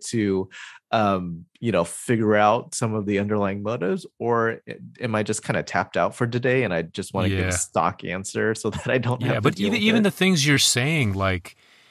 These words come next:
Speaker 2: these, these things that we now have a language to,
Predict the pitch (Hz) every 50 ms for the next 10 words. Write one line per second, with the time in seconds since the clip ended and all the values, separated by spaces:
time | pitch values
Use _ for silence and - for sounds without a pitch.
0 | _ _ _ _ _ _ _ _ - - 92 85 117 117 113 101 90 90 _ _
1 | _ _ _ _ _ _ _ _ _ _ _ _ _ - 127 120 - - - 139
2 | 143 131 110 104 113 107 - - 101 104 107 104 98 95 95 95 98 98 98 90
3 | 90 92 92 92 85 87 82 82 82 82 82 85 85 90 101 107 104 104 - -
4 | - - 90 87 85 82 -